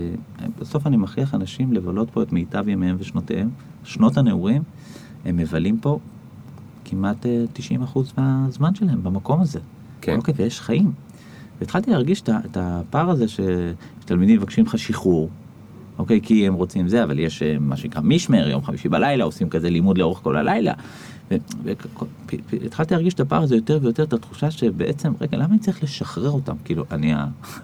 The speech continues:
Speaker 1: <laughs> סוהר? כאילו, באיזה תפקיד אני נמצא פה? האם אני בכלל מזדהה עם הרעיון הזה ש-,
Speaker 2: Mm.
Speaker 1: אה, להוציא ילד בשנותיו הטובות?"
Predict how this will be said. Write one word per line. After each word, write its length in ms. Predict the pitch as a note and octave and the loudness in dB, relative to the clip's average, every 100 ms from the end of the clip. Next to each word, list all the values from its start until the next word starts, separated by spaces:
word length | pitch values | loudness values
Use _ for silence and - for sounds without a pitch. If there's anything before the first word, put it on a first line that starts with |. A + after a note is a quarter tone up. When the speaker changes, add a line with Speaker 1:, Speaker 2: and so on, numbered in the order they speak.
| - - - - - - | -16 -18 -18 -18 -16 -12
Speaker 1:
<laughs> 160 | - - A2+ - - - - - | -6 2 2 4 4 4 2 -8
סוהר? 480 | - - F#2 - F3 C#4 - | -4 0 2 4 2 0 -4
כאילו, 320 | - - A#2+ C#3 - - - | 2 4 6 4 0 -2 2
באיזה 200 | C3 D4 | 2 2
תפקיד 360 | - - A3+ | -2 2 4
אני 140 | F#3 C#3+ | 6 6
נמצא 300 | C3 C3+ G3 | 4 4 2
פה? 100 | - - - - - - - | 0 -6 -8 -18 -18 -6 4
האם 160 | F3 | 4
אני 120 | D4 | 6
בכלל 240 | A3 - F#3+ | 4 4 4
מזדהה 280 | F3 B2 C3 | 6 6 4
עם 160 | D3+ | 6
הרעיון 480 | G#2+ F2 F#2 G#2 B2+ | 4 2 2 4 4
הזה 200 | B2+ C3+ | 2 2
ש-, 180 | C3+ G2+ G2+ A2+ - | 0 0 0 -2 -2
Speaker 2:
Mm. 40 | G#2+ F#2+ E2 D2 | 4 4 4 2
Speaker 1:
אה, 180 | F2 F#2 | 2 4
להוציא 520 | F2 E2+ E2 - C3+ F#2+ | 4 2 2 2 2 4
ילד 240 | G#2 A#2+ - - | 2 0 -2 -6
בשנותיו 560 | D2+ E2 - F2+ G2 A2 | -4 -4 -6 -4 -2 -2
הטובות?" 400 | A2+ F2+ F#2 | -2 -2 -2